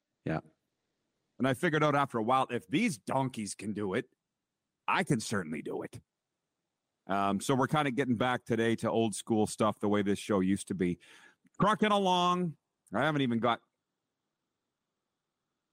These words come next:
Speaker 2: I'm gonna come back to the N H L because
Speaker 1: Okay.
Speaker 2: Ryan Whitney, did you see his tweet about the Panthers with the, I guess it's,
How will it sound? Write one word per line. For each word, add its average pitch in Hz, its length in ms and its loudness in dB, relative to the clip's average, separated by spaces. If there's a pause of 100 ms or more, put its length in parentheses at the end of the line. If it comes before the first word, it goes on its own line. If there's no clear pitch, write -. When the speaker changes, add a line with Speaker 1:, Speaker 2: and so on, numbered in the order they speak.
(300)
Speaker 2:
I'm 165 140 2
gonna 220 160 2
come 180 240 0
back 143 300 0
to 135 100 -4
the 117 160 -2
N 113 100 -4
H 101 220 -6
L 78 220 -10 (760)
because 127 340 -2
Speaker 1:
Okay. 113 80 2
Speaker 2:
Ryan 165 280 2
Whitney, 120 500 0 (840)
did 120 160 0
you 131 80 2
see 165 220 -2
his 160 160 0
tweet 151 240 0
about 139 240 0
the 113 80 -4
Panthers 127 580 0
with 113 300 0
the, 95 420 2
I 113 80 0
guess 110 200 -4
it's, - 380 -14